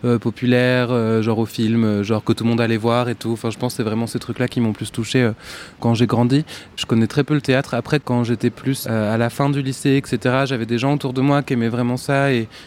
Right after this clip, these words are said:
et du coup, je suis allé voir, euh, un de mes meilleurs amis, euh, du lycée, euh,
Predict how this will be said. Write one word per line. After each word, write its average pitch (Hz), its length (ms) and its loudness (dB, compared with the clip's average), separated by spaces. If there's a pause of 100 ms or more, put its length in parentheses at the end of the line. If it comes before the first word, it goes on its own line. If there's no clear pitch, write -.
(120)
et 117 60 -4
du 113 100 -6
coup, 143 120 -2
je - 80 -6
suis 139 100 0
allé 113 160 0
voir, 120 240 0
euh, 110 160 0 (300)
un 110 160 0
de 107 40 0
mes 107 460 2
meilleurs 110 400 2
amis, 120 260 2
euh, 113 140 2
du 107 180 -2
lycée, 110 380 -2
euh, 110 180 0